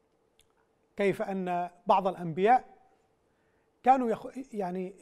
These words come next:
يخرجون أمتهم من وضع معيشي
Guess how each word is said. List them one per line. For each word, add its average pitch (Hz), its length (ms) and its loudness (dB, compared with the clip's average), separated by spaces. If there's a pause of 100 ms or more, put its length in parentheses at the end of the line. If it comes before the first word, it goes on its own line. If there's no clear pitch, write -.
(200)
يخرجون 208 520 -2
أمتهم 214 680 0 (720)
من 180 160 -2
وضع 247 340 4
معيشي 220 600 -2